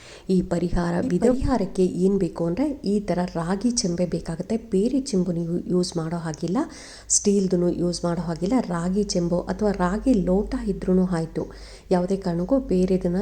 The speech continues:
Speaker 1: ತಗೊಳಕ್ ಹೋಗ್ಬೇಡಿ. ರಾಗಿ ಚೆಂಬನ್ನ ತಗೊಳ್ಬೇಕಾಗತ್ತೆ. ಅದರಲ್ಲಿ ಶುದ್ಧವಾದ ನೀರನ್ನ ಹಾಕ್ಬೇಕಾಗತ್ತೆ.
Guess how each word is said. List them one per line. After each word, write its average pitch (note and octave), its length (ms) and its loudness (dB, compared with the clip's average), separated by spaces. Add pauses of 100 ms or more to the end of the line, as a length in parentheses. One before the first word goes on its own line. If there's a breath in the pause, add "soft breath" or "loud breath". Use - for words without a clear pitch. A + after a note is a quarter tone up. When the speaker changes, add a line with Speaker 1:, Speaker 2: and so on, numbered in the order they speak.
(100)
Speaker 1:
ತಗೊಳಕ್ E3+ 400 -2
ಹೋಗ್ಬೇಡಿ. E3 380 -2 (200)
ರಾಗಿ F3 300 -2
ಚೆಂಬನ್ನ F3 560 0
ತಗೊಳ್ಬೇಕಾಗತ್ತೆ. E3 720 -4 (260)
ಅದರಲ್ಲಿ F#3+ 300 0 (380 loud breath)
ಶುದ್ಧವಾದ A#3 720 0 (200)
ನೀರನ್ನ F3+ 520 2
ಹಾಕ್ಬೇಕಾಗತ್ತೆ. E3 720 -6